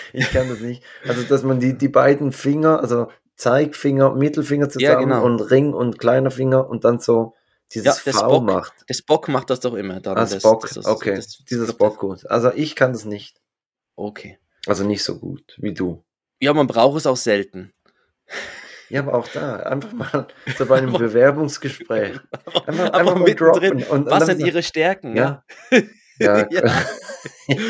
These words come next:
Speaker 2: Übrigens.
Speaker 1: Also, ich
Speaker 2: Die
Speaker 1: sag da
Speaker 2: Technik.
Speaker 1: mal so.
Speaker 2: Das Blöde ist, wenn's dann nicht
Speaker 1: Ja.
Speaker 2: klappt und es kommt nur der Mittelfinger
Speaker 1: Ja.
Speaker 2: hoch, dann ist nicht
Speaker 1: <laughs>
Speaker 2: gut. Dann,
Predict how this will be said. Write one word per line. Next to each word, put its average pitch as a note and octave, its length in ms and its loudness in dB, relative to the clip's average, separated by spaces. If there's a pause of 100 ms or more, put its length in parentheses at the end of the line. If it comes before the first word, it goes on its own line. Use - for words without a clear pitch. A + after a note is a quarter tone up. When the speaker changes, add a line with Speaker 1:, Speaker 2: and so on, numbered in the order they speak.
(100)
Speaker 2:
Übrigens. D#3+ 560 -6 (380)
Speaker 1:
Also, - 180 4
ich - 80 -2
Speaker 2:
Die F#3+ 60 -10
Speaker 1:
sag D3 100 -2
da - 60 4
Speaker 2:
Technik. A#2+ 260 2
Speaker 1:
mal G#2+ 200 4
so. C#3 380 2 (800)
Speaker 2:
Das E3+ 100 -4
Blöde E3 300 4
ist, D#3 100 -4
wenn's D3+ 160 -4
dann C#3+ 140 -2
nicht F3+ 120 -2
Speaker 1:
Ja. A2 60 -6
Speaker 2:
klappt E3 240 2
und D3+ 80 -8
es C#3+ 140 -8
kommt - 160 -4
nur D3+ 120 0
der C3 100 4
Mittelfinger F#3 500 0
Speaker 1:
Ja. C3 180 4
Speaker 2:
hoch, A#2 160 2 (160)
dann D#3+ 140 4
ist E3 180 2
nicht E3 240 4
Speaker 1:
<laughs> A2+ 80 2
Speaker 2:
gut. B2+ 260 2
Dann, C#3+ 200 2